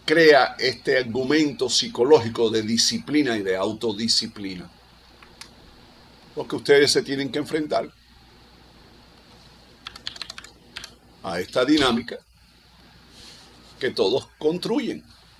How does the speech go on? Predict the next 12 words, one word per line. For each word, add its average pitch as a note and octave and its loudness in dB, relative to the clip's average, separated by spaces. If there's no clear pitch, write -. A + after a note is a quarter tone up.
Cuando F2 -8
ustedes C3 0
tienen C#3 0
esto - -6
en E2+ -6
la A2+ -2
casa - -2
y F2+ -8
lo F#2 -2
miran C#3+ 2
dos A#2 0
veces, C#3 2